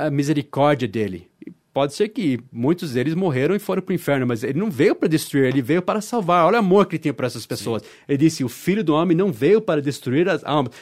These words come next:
Speaker 1: A Bíblia diz que ele olhou e repreendeu-os. E disse, "Vós não sabeis de que espírito sois." Eu acho que muitos calvinistas são desse espírito aqui.
Speaker 2: Sim.
Speaker 1: Dizendo que Deus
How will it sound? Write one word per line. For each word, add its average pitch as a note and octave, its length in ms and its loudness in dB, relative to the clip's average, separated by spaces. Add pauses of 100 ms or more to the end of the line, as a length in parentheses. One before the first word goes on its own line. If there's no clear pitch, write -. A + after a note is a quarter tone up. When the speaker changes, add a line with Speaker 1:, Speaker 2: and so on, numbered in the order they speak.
(140)
Speaker 1:
A B2 60 -10
Bíblia D3+ 180 4
diz D3+ 300 4 (480)
que - 100 -2
ele D#3+ 120 6
olhou D3+ 340 6
e D3+ 40 4
repreendeu-os. D#3 920 0 (640)
E A#2 40 -14
disse, C#3+ 260 -2
"Vós D3 420 2
não D#3+ 220 0
sabeis D#3+ 680 0
de C#3+ 120 -4
que - 260 -6
espírito A3 500 -4
sois." C3+ 360 0
Eu C3+ 180 0
acho F3+ 220 0
que D3+ 80 -4
muitos F#3+ 340 0
calvinistas D#3+ 420 0
são F3 140 -2
desse F3+ 180 -2
espírito A3 300 -6
aqui. D#3+ 300 -4 (180)
Speaker 2:
Sim. - 300 -16
Speaker 1:
Dizendo D3 300 2
que D#3+ 120 -6
Deus D#3 400 4